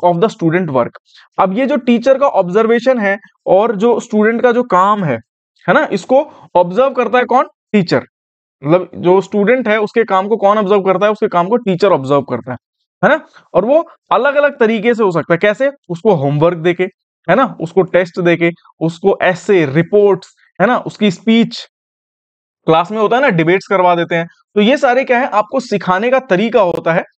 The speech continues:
These, these all are all known as assessment, ठीक है। Practical precision classroom discussion and issues, जैसे क्लास में ग्रुप डिस्कशन करवा देते हैं, ठीक है। क्लास में कोई बुक रीडिंग करवा रहा है आपसे खड़ा होके कि भाई चलो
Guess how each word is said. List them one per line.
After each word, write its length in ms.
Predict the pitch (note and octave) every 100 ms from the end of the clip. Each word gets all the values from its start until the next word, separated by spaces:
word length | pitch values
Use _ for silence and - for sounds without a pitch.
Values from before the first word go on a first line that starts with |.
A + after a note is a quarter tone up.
| _ -
These, 200 | E3+ G3
these 200 | G3 G#3
all 180 | G#3+ A3+
are 220 | A#3 G#3
all 440 | F3 E3 C#3+ G3 G3
known 140 | F#3
as 120 | F#3+ C4 _ _ _ D#3
assessment, 460 | F3 F3 D3 A#2+
ठीक 240 | - - G#3+
है। 120 | E4 - _ _ -
Practical 420 | F#3+ F#3+ B3 B3+
precision 400 | B3 - F3 A3
classroom 520 | A3 F#3 F#3 F3+ G#3
discussion 440 | G3 D#3+ - F3 F#3
and 120 | F#3
issues, 320 | D#3+ D#3 C#3 B2+ - _ D3
जैसे 300 | F3 G#3+ A#3
क्लास 500 | - - F#3 F#3 G#3
में 140 | F#3
ग्रुप 140 | F#3
डिस्कशन 400 | F3+ F#3 G3 F#3
करवा 280 | F#3+ F3+ F3
देते 220 | F3 E3+
हैं, 140 | F3 F3 _ _ -
ठीक 120 | E3
है। 100 | A#3+
क्लास 500 | - _ F3 F#3 F#3
में 120 | G#3+
कोई 160 | A3 G3+
बुक 240 | E3 G#3
रीडिंग 320 | G3 G3+ G#3 G3+
करवा 260 | F#3 F3+
रहा 100 | F3+
है 60 | F3
आपसे 260 | E3+ F3+
खड़ा 220 | E3+ E3 E3+
होके 260 | E3+ E3+
कि 100 | D#3
भाई 160 | E3+ E3+
चलो 280 | E3+ F3+